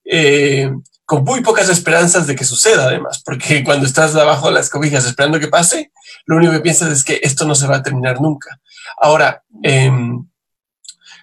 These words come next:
comparto con Amalia el hecho de que más allá de dibujar la ansiedad por dibujar la ansiedad, uno lo que trata de hacer es ordenar la cabeza escribiendo, ordenar la cabeza dibujando. Y esto se puede convertir a veces en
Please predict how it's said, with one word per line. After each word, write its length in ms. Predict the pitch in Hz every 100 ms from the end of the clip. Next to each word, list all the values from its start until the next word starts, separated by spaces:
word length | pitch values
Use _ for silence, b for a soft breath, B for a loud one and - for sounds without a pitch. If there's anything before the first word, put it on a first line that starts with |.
| -
comparto 600 | 135 131 160 165 190 180
con 140 | 180
Amalia 420 | 160 151 156 175
el 100 | 160
hecho 300 | 135 135 151
de 160 | 143 131
que 360 | 143 135 135 b b b
más 200 | 143 143
allá 300 | 151 151 151
de 180 | 151 151
dibujar 480 | 139 131 120 151 151
la 100 | 156
ansiedad 380 | 143 147 147 143
por 140 | 139
dibujar 240 | 131 139
la 80 | 143
ansiedad, 400 | 143 - 147 165 -
uno 220 | 165 156
lo 140 | 151
que 160 | 143 135
trata 320 | 139 147 151
de 80 | 143
hacer 300 | 135 147 147
es 400 | 165 170 - - b b b
ordenar 540 | - 131 127 139 156
la 140 | 160 143
cabeza 400 | 139 143 - 156
escribiendo, 800 | - - 127 120 135 139 151 151
ordenar 380 | 135 131 131
la 100 | 135
cabeza 400 | 131 127 127 -
dibujando. 720 | 123 123 123 131 127 123 - - B B B B
Y 260 | - 151 143
esto 440 | 147 147 - 160 160
se 220 | - 135
puede 220 | 147 151
convertir 380 | 156 151 - 151
a 60 |
veces 400 | 151 151 180 175 -
en 280 | 160 160